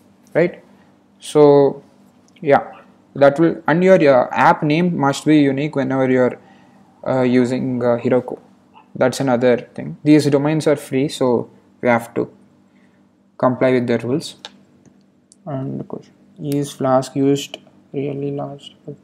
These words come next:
projects? Flask are used in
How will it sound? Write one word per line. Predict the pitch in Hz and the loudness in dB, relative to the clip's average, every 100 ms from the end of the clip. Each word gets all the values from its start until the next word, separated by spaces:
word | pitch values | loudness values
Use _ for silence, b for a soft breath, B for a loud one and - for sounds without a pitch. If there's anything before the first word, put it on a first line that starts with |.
| _ | _
projects? | - 143 139 _ b b b b b b - | -12 -12 -16 _ b b b b b b -20
Flask | - - 139 190 208 - | -10 -2 4 4 4 6
are | 214 | 6
used | 175 160 185 180 - - _ | 8 4 2 -2 -8 -20 _
in | 151 160 156 | -4 -2 -4